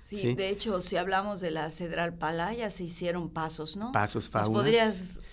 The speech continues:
Speaker 1: comentar de esos pasos?
Speaker 2: Bueno,
Speaker 1: Que a la gente nos
Speaker 2: muy,
Speaker 1: llama la
Speaker 2: muy
Speaker 1: atención, ¿no?
Speaker 2: interesante. Si tú va-,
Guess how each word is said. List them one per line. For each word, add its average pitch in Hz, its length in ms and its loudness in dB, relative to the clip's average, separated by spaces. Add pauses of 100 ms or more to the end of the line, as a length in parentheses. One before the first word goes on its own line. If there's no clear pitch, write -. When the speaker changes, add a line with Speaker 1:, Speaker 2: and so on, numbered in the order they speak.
(200)
Speaker 1:
comentar 175 500 0
de 180 80 -2
esos 175 260 -4
pasos? 196 240 0
Speaker 2:
Bueno, 127 260 10
Speaker 1:
Que 190 40 12
a 190 60 10
la 180 160 8
gente 226 320 2
nos 151 100 12
Speaker 2:
muy, 170 100 12
Speaker 1:
llama 180 220 8
la 165 140 2
Speaker 2:
muy 165 140 12
Speaker 1:
atención, 160 120 12
¿no? 185 120 10
Speaker 2:
interesante. 110 600 6
Si - 180 -4
tú 143 120 2
va-, 127 100 4